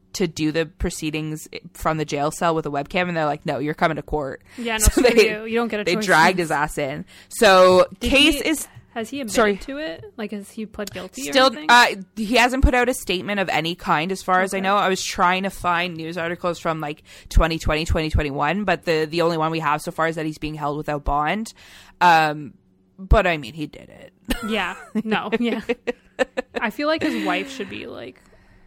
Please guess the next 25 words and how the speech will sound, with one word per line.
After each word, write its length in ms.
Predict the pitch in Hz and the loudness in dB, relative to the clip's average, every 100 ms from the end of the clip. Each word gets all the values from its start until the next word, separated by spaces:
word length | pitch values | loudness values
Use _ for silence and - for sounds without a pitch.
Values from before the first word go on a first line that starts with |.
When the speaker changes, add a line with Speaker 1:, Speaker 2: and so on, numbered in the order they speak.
| - | -12
Speaker 2:
held 200 | 208 202 | -12 -10
accountable 480 | 196 202 202 196 | -12 -12 -10 -10
for 80 | 190 | -10
a 40 | 214 | -10
little 160 | 208 | -10
bit, 260 | 202 196 - | -10 -12 -12
too. 300 | 220 202 202 - _ _ _ _ _ _ _ _ _ - - - 247 | -14 -12 -14 -18 _ _ _ _ _ _ _ _ _ -20 -18 -14 0
Speaker 1:
Yeah, 380 | 247 392 330 233 | 4 8 6 6
like, 260 | 311 - _ _ _ _ _ _ - | 0 -2 _ _ _ _ _ _ -10
Speaker 2:
Just, 180 | - | -8
can 140 | - 262 | -4 -2
you, 80 | 285 | 0
like, 140 | 320 320 | -2 -4
can 120 | - 240 | -6 -2
you, 80 | |
like, 140 | 277 269 | 2 2
Speaker 1:
like, 180 | 226 220 | 2 2
Speaker 2:
lay 100 | 214 | 2
charges 300 | 202 262 220 | 2 2 2
for 160 | 311 | 0
just 200 | 381 196 | 0 -6
Speaker 1:
negligence? 0 | |
Speaker 2:
being 120 | 220 | -2
Speaker 1:
Like 140 | 220 226 | -2 0
Speaker 2:
dumb? 360 | 165 175 196 | -2 -2 -4